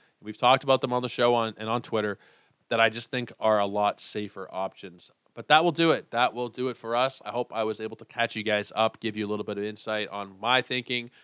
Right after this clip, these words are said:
as to what's going on around the league. There is a lot happening. Winter meetings started today in Nashville.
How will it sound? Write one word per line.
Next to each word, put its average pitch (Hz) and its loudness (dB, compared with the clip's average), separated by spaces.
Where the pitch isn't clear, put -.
as 151 4
to 160 -2
what's 160 0
going 151 0
on 156 4
around 151 2
the 143 -2
league. 131 2
There 123 2
is 120 0
a 113 0
lot 110 2
happening. 120 0
Winter 127 -6
meetings 139 -4
started 131 -2
today 127 -2
in 113 -10
Nashville. 123 -4